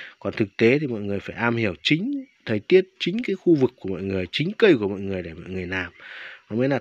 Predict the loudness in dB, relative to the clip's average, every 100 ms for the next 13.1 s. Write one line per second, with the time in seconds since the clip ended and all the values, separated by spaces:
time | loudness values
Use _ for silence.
0 | -2 -4 0 0 0 -2 0 0 -2 -2
1 | 4 4 2 -4 0 2 4 4 4 0
2 | -6 -12 -10 -8 -8 -12 -16 -18 -4 -2
3 | 0 -2 -2 0 0 2 -2 -2 -6 -8
4 | -8 -12 -10 0 4 4 2 -6 -20 -10
5 | -4 0 0 0 -6 2 2 2 4 4
6 | 4 -2 0 2 0 _ -16 -12 -8 0
7 | 2 2 2 0 0 -2 -4 0 -2 -4
8 | -16 -14 -14 -8 -4 -4 -6 -10 -14 -14
9 | -12 -6 -4 -2 -2 -4 -6 -10 -16 -12
10 | 0 2 4 4 4 0 -14 -10 -8 -6
11 | -6 -6 -10 -16 -20 -8 4 4 4 -2
12 | -2 -2 -6 0 2 2 -2 -6 -6 -6
13 | -6